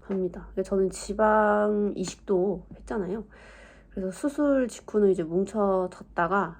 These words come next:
이제 후에 피부가 자연스럽게 부드러워지는데 시간이 걸리는 것과 같은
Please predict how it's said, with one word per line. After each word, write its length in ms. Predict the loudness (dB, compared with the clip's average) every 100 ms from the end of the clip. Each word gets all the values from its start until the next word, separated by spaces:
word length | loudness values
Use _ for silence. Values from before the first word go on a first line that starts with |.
| -16 -16
이제 160 | -14
후에 540 | -14 -12 -4 2 2 2
피부가 380 | -4 -8 -4 -6
자연스럽게 520 | -4 -4 -4 -6 -12
부드러워지는데 760 | -8 -2 2 4 2 -4 -8 -8
시간이 420 | -2 0 0 0
걸리는 460 | -2 0 0 0
것과 220 | -2 -8 -14
같은 580 | -20 -20 -6 -4 -4